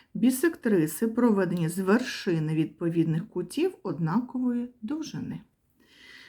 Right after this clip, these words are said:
Приступаємо до виконання. Я виконала малюнок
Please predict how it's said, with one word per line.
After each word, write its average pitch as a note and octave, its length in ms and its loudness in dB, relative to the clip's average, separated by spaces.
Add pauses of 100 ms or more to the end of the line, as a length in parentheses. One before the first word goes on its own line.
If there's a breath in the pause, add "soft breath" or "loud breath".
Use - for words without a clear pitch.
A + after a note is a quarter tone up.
(160 loud breath)
Приступаємо F#3 720 -2
до G3 160 -2
виконання. E3+ 800 -2 (340)
Я F3+ 400 -4 (200)
виконала E3+ 560 -2
малюнок D#3 560 -2